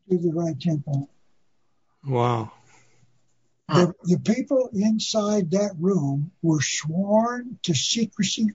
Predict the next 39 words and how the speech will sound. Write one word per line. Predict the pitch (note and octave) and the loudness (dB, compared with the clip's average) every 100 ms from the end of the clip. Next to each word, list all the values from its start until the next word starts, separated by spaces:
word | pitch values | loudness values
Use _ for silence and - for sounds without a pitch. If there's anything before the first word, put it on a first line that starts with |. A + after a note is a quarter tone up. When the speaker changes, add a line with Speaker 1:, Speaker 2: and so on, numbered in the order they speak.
| - | -2
Speaker 1:
for | F#3+ E3+ | 0 2
life | F3 F#3+ E3 C3 - - _ _ _ _ _ _ - _ _ E3 | 2 0 -2 -4 -10 -20 _ _ _ _ _ _ -20 _ _ -2
by | F3+ F3+ | 0 2
a | F3 | 2
rough-sounding | F3+ F#3 A3 G3+ - A3 G#3+ G3 F#3+ F#3+ | 0 0 0 -4 -2 0 0 2 0 2
admiral | F#3+ G3+ E3+ D#3 D#3+ | 0 2 0 -2 0
they | E3+ | 0
no | F3 | 2
one | F#3 F3+ | 2 2
who | E3+ F#3 E3+ F3 | 0 0 0 0
was, | G#3 E3+ - - - _ _ - | 0 -2 -6 -12 -12 _ _ 0
but | E3 | 4
he | G3+ G3 | 4 4
took | G#3+ - | -2 0
over | F#3+ G3+ D#3 B2 - _ _ - - | 2 2 0 -8 -14 _ _ -8 0
and | A3 C#3+ | 0 0
said, | A3 F#3+ D3+ D#3 F#3+ | 0 0 0 -2 0
"All | G3 A#3+ | 2 0
of | A#3+ | 2
you | A3 A3 | 2 0
people | F#3+ A3+ - A3+ | -2 -6 -2 0
are | G3 G#3+ | 2 2
in | G#3+ | 2
this | G#3+ G3 | 0 0
room | G#3+ G#3+ G#3 | 0 0 2
right | G3+ F#3 | 0 0
now. | G3 G#3+ A#3 _ _ | 2 2 2 _ _
You | G3 G3+ | -2 0
are | F#3+ F#3 | 2 0
to | - F3+ | 0 -2
forget | - F#3 C#3 F#3 B3+ C#4+ - _ - | 0 -4 -2 -2 0 -2 -6 _ -10
and | F#3+ F#3 | -2 0
never | F#3+ C4 C4+ C4+ | 2 2 0 -2
discuss | G#3+ - - B3+ - | -4 -4 0 0 0
what | G3+ E3+ | -4 -2
you | G3+ A3 | 0 0
saw | - A#3+ G#3+ | 2 2 2
in | F#3+ F#3 | 0 0
here | F#3+ F#3+ | 0 0